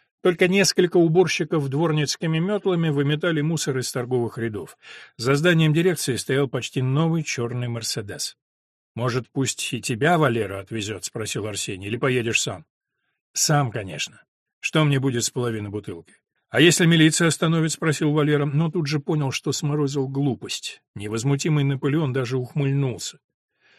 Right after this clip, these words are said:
Свою машину Валера оставил на парковке у входа в рынок. Арсений скептически осмотрел ее,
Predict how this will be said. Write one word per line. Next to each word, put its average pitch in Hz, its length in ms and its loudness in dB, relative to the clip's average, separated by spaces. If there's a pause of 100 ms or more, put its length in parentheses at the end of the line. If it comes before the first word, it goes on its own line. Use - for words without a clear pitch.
(340)
Свою 220 360 4
машину 226 440 4
Валера 165 360 4
оставил 151 400 0
на 139 120 0
парковке 131 520 -2
у 127 40 0
входа 139 300 -2
в 127 80 -2
рынок. 143 400 -2 (320)
Арсений 143 440 -2
скептически - 560 -4
осмотрел 135 540 -2
ее, 185 200 0